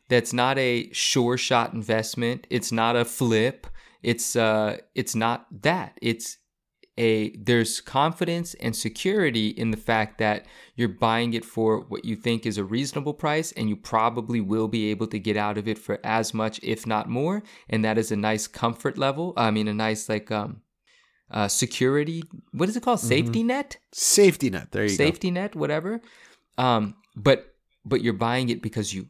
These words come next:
Speaker 1: want it. You're buying it because you are saying, "I can put five thousand in this, put this on this wall, and not feel bad. Period.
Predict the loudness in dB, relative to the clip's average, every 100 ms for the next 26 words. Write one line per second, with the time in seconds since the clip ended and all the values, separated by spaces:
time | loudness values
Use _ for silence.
0 | _ -8 -2 2 0 -2 -14 -12 -4 -2
1 | 2 2 2 -2 -4 -4 -2 -2 -4 0
2 | 2 2 0 -2 -2 -4 -8 -14 -20 _
3 | -20 _ _ 2 2 2 -2 0 0 0
4 | -2 0 0 -2 -2 -2 -2 -2 -2 0
5 | -2 -4 -12 _ _ _ 0 0 -2 0
6 | -2 -2 -4 0 0 0 -8 _ -2 0
7 | 0 2 2 2 -2 -2 0 0 0 -2
8 | -8 -16 _ _ _ _ _ 0 0 -4
9 | -10 -18 -20